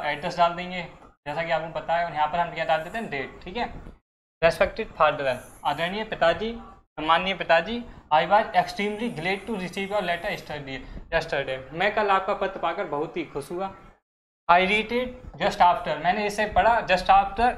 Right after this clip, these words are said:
college time, College time के तुरंत बाद मैंने इसको पढ़ा। "But it made me feel some homesick for a few hours," लेकिन इसने कुछ समय के लिए मुझे घर की याद दिलाई।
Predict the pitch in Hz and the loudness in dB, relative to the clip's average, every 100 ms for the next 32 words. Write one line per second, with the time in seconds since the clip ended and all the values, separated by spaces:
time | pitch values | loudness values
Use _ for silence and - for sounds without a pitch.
0 | - 202 190 175 147 139 135 170 180 202 | 4 4 4 2 2 0 0 2 4 2
1 | 196 180 190 214 214 190 190 185 180 180 | 2 0 0 -6 -4 -6 -2 -2 -2 -4
2 | 175 165 - 151 143 147 190 - - - | -6 -8 -8 -8 -4 0 0 -2 -14 -20
3 | _ _ _ _ _ - 247 247 214 190 | _ _ _ _ _ 4 4 2 -6 -4
4 | 196 208 220 240 - 233 233 - 185 196 | 0 0 0 -4 -2 -2 -2 2 4 4
5 | 139 151 190 196 247 247 - 185 214 185 | 2 -2 -2 -2 -4 -4 4 4 4 0
6 | 175 160 139 135 131 - 151 180 233 233 | -2 0 2 0 -4 -10 -4 -2 -2 -2
7 | 196 - 214 196 196 180 180 185 185 202 | -4 -4 -6 -6 -6 -4 -4 -4 -6 -6
8 | 180 202 196 165 180 196 - - _ 165 | -4 -4 -4 -2 -2 -2 -14 -20 _ 2
9 | 151 143 147 156 190 | 4 4 4 4 4